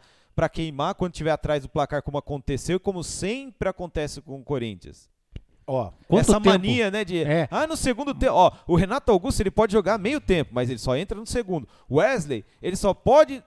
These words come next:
Speaker 1: né? Adson, que era assim também, né? Adson só pode entrar
Speaker 2: Mas,
Speaker 1: no segundo
Speaker 2: Arrelia,
Speaker 1: tempo.
Speaker 2: há
Speaker 1: Pô.
Speaker 2: quanto, há quanto tempo, quando ficou no primeiro tempo, sendo pressionado e, e sofrendo com bolas passando perto da
Speaker 1: Sim,
Speaker 2: meta?
Speaker 1: sim, com o Cássio segurando
Speaker 2: Penetrando
Speaker 1: ali.
Speaker 2: facilmente na zaga do Corinthians.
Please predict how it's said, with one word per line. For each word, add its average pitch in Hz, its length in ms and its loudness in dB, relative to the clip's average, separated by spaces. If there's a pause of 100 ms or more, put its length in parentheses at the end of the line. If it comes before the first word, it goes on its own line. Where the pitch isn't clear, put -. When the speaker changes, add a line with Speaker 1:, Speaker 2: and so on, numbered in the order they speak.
(140)
Speaker 1:
né? 233 260 -2 (380)
Adson, 185 600 -2
que - 120 -8
era 143 120 0
assim 165 180 -6
também, 151 340 -2
né? 143 160 -6
Adson 180 420 -4
só 170 140 -2
pode 233 360 4
entrar 254 180 -2
Speaker 2:
Mas, 127 140 0
Speaker 1:
no 147 60 2
segundo 139 60 2
Speaker 2:
Arrelia, 147 280 2
Speaker 1:
tempo. 131 160 -6 (160)
Speaker 2:
há - 60 -4
Speaker 1:
Pô. 208 120 2
Speaker 2:
quanto, 214 260 6
há 165 80 -2
quanto - 300 -2
tempo, 175 300 -6
quando 135 180 -2
ficou - 180 -6
no 123 60 -6
primeiro 110 260 -8
tempo, 123 240 -12
sendo 131 160 -10
pressionado 123 760 -10
e, 143 560 -6
e 123 80 -6
sofrendo 143 600 -6
com 135 140 -10
bolas 135 220 -6
passando 123 400 -10
perto 120 260 -12
da 113 60 -10
Speaker 1:
Sim, 156 100 -6
Speaker 2:
meta? 156 640 -4
Speaker 1:
sim, 139 400 -10
com 127 80 -12
o - 40 -10
Cássio 151 340 -2
segurando 147 400 -2 (100)
Speaker 2:
Penetrando 156 560 2
Speaker 1:
ali. 151 160 -2
Speaker 2:
facilmente 175 760 -2
na 143 120 -4
zaga 135 240 -6
do 131 80 -8
Corinthians. 147 720 -4